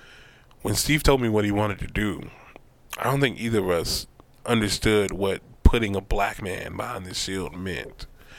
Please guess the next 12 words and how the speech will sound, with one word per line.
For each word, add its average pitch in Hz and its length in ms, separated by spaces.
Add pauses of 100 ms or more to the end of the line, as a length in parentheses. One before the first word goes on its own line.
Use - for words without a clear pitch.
(360)
And - 120
for 104 120
that, 107 380
I'm - 140
sorry." - 420 (1300)
And 110 320
Sam 110 260
was 107 160
like, - 280
"Yo, 92 320 (380)
thank - 260
you." 113 140